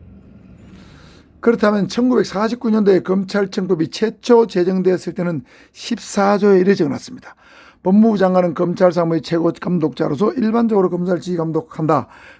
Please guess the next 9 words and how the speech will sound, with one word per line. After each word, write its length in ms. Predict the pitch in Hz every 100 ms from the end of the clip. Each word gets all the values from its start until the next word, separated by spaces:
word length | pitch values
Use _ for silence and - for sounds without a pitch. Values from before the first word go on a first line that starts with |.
| _
구체적 440 | - - - 240
사건에 320 | 214 190 190 175
대해서는 340 | 160 180 196
검찰총장만을 1300 | 185 202 202 214 208 - 226 226 226 233 226 220 202
지휘 160 | 190 185
감독한다. 500 | 180 180 165 156 165
이렇게 300 | 180 - 165 - - _
적어두었기 560 | - 180 170 - 165 208
때문에 500 | 165 139 170 180